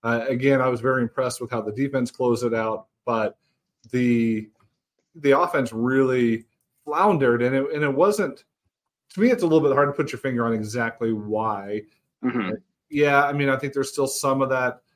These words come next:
Speaker 1: inefficiency from the wide receivers that we call out. Uh, there were some issues on the offensive line this week, and, and I think you pointed some of those out. I, I'd like to hear a little bit more about that. I, for me, it was,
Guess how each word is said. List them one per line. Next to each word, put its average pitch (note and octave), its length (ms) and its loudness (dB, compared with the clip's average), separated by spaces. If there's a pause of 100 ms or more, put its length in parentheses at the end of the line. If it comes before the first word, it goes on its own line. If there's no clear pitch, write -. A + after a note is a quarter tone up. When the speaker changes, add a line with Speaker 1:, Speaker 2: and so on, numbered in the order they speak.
(300)
Speaker 1:
inefficiency C3+ 640 -2
from A#2+ 160 -2
the A#2+ 60 2
wide A2+ 280 0
receivers C3 720 0
that B2 100 -4
we A#2+ 140 -6
call B2 280 -2
out. A#2+ 360 -2 (360)
Uh, G#2+ 200 -4 (640)
there D#3+ 100 2
were F#3+ 60 4
some C#4 180 -4
issues G#3+ 260 0
on F3 100 2
the D3+ 140 0
offensive D3 360 -4
line B2+ 280 -2
this A2 220 -4
week, G#2 180 -8
and, A#2 220 -4
and B2 180 -4
I A#2+ 80 0
think C#3 240 -6
you D3+ 100 -4
pointed D3 380 -4
some C#3 120 -6
of B2+ 60 -6
those A#2+ 140 0
out. A#2+ 180 0
I, A#2 160 -4
I'd A#2+ 60 -12
like B2 160 -4
to A#2 80 -14
hear B2+ 120 -2
a - 20 0
little A2+ 140 0
bit A#2 140 -2
more A2+ 200 0
about G#2+ 260 -2
that. A2+ 240 0
I, B2 160 0 (640)
for D#3 120 2
me, E3 300 6
it C#3 300 6
was, B2+ 460 2